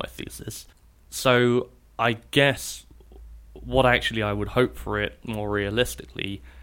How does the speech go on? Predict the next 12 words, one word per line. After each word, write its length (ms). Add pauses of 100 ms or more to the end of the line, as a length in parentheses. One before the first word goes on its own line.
(300)
would 220
be 140
that 320 (320)
it 220 (180)
helps 480
me 180
to 140
learn 420
the 80
process 800 (720)
of 200
writing 600